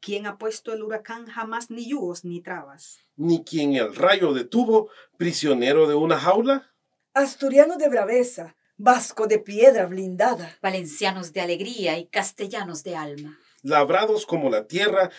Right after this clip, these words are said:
Speaker 2: y airosos como las alas.
Speaker 1: Andaluces de relámpagos, nacidos entre guitarras.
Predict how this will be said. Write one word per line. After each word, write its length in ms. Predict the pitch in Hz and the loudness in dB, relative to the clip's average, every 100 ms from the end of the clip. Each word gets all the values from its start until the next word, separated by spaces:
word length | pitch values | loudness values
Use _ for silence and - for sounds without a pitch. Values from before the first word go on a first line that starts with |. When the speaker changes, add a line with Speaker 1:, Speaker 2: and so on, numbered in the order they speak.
| - | -6
Speaker 2:
y 120 | 143 | 0
airosos 500 | 120 110 214 185 165 | 2 2 0 0 -4
como 220 | 156 131 | -2 -2
las 200 | 113 - | -2 -4
alas. 500 | 147 - - - - | 0 0 -2 -12 -10
Speaker 1:
Andaluces 640 | 185 196 180 175 220 240 208 | -10 -10 -8 -8 -8 -10 -10
de 100 | 196 | -10
relámpagos, 760 | 160 190 285 254 170 160 - | -8 -8 -10 -12 -14 -14 -12
nacidos 560 | 190 190 - 311 190 - | -8 -4 -4 -4 -6 -12
entre 280 | 165 165 160 | -12 -10 -10
guitarras. 680 | 156 - 156 151 147 - | -10 -10 -12 -12 -18 -20